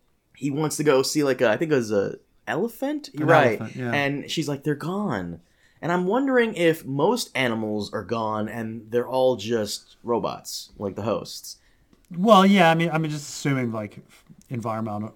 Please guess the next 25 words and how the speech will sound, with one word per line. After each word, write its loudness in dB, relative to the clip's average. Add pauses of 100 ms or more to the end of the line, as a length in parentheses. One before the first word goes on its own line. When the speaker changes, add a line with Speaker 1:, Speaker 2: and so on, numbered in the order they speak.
(140)
Speaker 2:
environmental -2
destruction, -10 (180)
you -10
know, -14 (420)
I -10
think, -14 (460)
I -20
think 2
the 0
causes 2
are -6
gonna -6
be -6
different -10
for -14
the, -12 (100)
for -10
the -10
destruction -10
of -12
Paris -12
and -10
the -14
destruction -14
of, -18